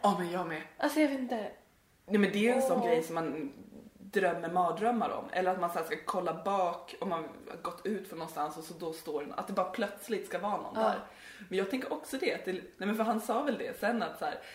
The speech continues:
Speaker 1: "Nej, men jag vill så här, tänka gott om folk." Alltså, att folk vill, <laughs> att man vill väl, vilket är asbra, för jag tror ju också att, eh, hade man panikat,
Speaker 2: Mm.
Speaker 1: kanske den här personen hade reagerat på ett annat sätt.
Speaker 2: Mm.
Speaker 1: Att nu var ju som allt väldigt lugnt, så att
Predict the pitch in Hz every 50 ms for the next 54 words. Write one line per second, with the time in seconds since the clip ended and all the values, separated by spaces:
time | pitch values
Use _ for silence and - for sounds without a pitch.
0 | - - - - 220 269 285 262 247 240 226 214 208 208 214 196 190 190 - 170
1 | 151 - - - - 262 247 233 226 208 202 - - - - - - - 185 185
2 | 185 - - - - - - - - - 190 - - 160 160 - - 185 175 -
3 | - 180 180 220 220 - 214 - - - - - - - - - - - - -
4 | 190 180 180 175 170 165 165 160 156 156 147 - - 160 147 - - - - -
5 | - 185 208 - 190 175 175 165 156 151 - - - - - - 226 220 175 175
6 | - 196 175 185 208 285 277 - 165 165 170 - 202 202 226 247 233 226 - -
7 | 170 156 - - - - - - - - - - - _ _ _ _ - 180 -
8 | - - - - 185 - 208 180 - 175 170 196 269 - - 370 370 392 285 -
9 | - - - - - - - - 226 214 190 185 214 180 170 160 165 170 170 185
10 | 165 156 151 143 151 156 160 180 175 - 165 156 156 - - - - - - -
11 | - - - - _ _ _ _ _ _ 185 202 196 175 180 175 170 170 - -
12 | - 175 190 190 277 311 - - - - - - 220 - 196 202 208 214 208 208
13 | 220 247 277 - 233 196 165 160 - - 180 170 127 143 - 156 143 - 143 139
14 | - - - 185 165 156 - - -